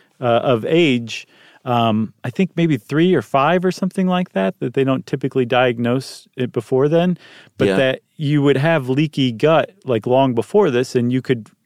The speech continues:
Speaker 1: you know, find it and possibly treat it. Because, so leaky gut is this idea where your, um, your, that your gut lining is meant to be semi-permeable, where only the stuff your gut wants to make it through, like nutrients and,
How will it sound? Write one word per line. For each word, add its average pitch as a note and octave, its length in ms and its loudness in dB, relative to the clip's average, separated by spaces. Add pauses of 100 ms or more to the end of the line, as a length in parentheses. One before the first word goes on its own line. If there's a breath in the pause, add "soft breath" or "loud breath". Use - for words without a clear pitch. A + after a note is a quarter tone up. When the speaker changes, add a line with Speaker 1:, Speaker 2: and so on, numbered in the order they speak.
(120)
Speaker 1:
you B2+ 180 -4
know, A2 200 0
find C#3 400 0
it B2 140 2
and A#2+ 260 -4
possibly C#3 540 0
treat F#3+ 360 -2
it. - 200 -8 (440 loud breath)
Because, C#3+ 400 0
so - 200 2
leaky C#3+ 340 2
gut D3 320 2
is B2 160 2
this B2+ 200 0
idea B2 380 2
where A#2 280 4
your, B2+ 380 2
um, A2+ 280 0 (280 loud breath)
your, C3 200 2 (120)
that C#3 220 -4
your C3 160 2
gut D#3+ 320 0
lining B2 380 0
is A2+ 160 -4
meant B2+ 220 0
to B2 80 -8
be A#2+ 200 -2
semi-permeable, B2 1160 -2
where C3 280 2
only D#3+ 260 4
the C#3 100 2
stuff - 400 -4
your A#2+ 100 -4
gut C#3 260 0
wants C3+ 520 0
to - 160 -10
make A2+ 240 -2
it G#2+ 120 -6
through, A2 240 -2
like G#2+ 220 -2
nutrients A2+ 720 -2
and, G#2+ 180 -4